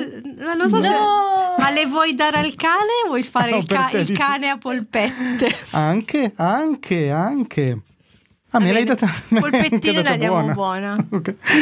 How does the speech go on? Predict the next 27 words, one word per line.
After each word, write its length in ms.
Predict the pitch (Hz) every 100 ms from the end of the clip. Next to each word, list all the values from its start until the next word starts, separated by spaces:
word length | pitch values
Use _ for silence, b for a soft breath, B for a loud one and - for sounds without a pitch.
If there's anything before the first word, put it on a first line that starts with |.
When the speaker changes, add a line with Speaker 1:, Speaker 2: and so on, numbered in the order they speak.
| 254
Speaker 3:
Bastava 380 | 180 180 202 190
dire 200 | 185 190
polpettine? 640 | 196 196 214 214 131 143 190
Speaker 1:
<laughs> 40 | 294
Sì, 140 | - -
Speaker 2:
Esatto. 280 | 339 359 349
Speaker 1:
in 60 |
questo 340 | 320 339 330 339
momento 560 | 277 302 285 294 285 285
sì. 380 | - 262 - - - - 320 B B B B B B B B B -
Speaker 2:
Beh, 120 | 208
se 140 | 165
sei 140 | 202 226
una 180 | 226 226
persona 200 | 226 247
Speaker 3:
E 20 |
infatti 360 | 262 269 262 190
Speaker 2:
che 40 |
Speaker 3:
guarda 240 | 269 277 277
cosa 180 | 285 262
dice 200 | 240 233
tua 140 | 247
sorella. 560 | - 220 226 247 277 294
<laughs> 80 | 294
Guarda, 420 | 233 247 262 302
guarda, 280 | 269 277 277
guarda. 500 | 254 254 269 302